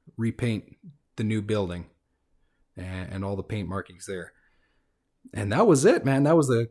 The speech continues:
that was the affirmation to me to take with the little bit of money that we had, you know, with two young kids in our twenties, and, uh, my wife's encouragement to, to go and get it, and took off running.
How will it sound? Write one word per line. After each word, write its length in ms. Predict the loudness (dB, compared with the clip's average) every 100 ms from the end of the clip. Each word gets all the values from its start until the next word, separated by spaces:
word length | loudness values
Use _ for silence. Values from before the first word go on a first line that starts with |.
| -2
that 100 | 0
was 120 | 0
the 120 | 0
affirmation 680 | 0 -2 -4 0 0 0 -6
to 100 | -6
me 480 | 0 2 2 -2 -12 _ _ -8
to 340 | -4 -2 -4
take 340 | -4 -6 -6
with 120 | -12 -8
the 100 | -6
little 340 | 0 4 4
bit 160 | 4 2
of 80 |
money 240 | 2 2 2
that 180 | 0 -4
we 180 | -8
had, 480 | -8 -4 -2 -4 -6 -14 _ _ _
you 80 | -10
know, 100 | -8
with 300 | -6 -8 -10
two 180 | 0 2
young 220 | 4 0
kids 420 | -2 -2 -2 -4
in 120 | -6 -6
our 100 | -8
twenties, 560 | -8 -4 -4 -4 -8 -14 _ _ _ _ _ _ -12
and, 340 | -8 -6 -4
uh, 120 | -4
my 160 | -4 -4
wife's 440 | -2 -2 -2 -8 -8
encouragement 680 | -10 -4 -2 -2 -6 -6 -12 _ _ -12
to, 220 | -8 -8
to 140 | -8
go 200 | -6 -4
and 120 | -4
get 180 | -4 -2
it, 220 | -2 -4
and 240 | -8 -6 -8 _ _ _ _ _ _ _ _ _ _
took 180 | -12 -8
off 240 | -4 -4 -4
running. 280 | -4 -4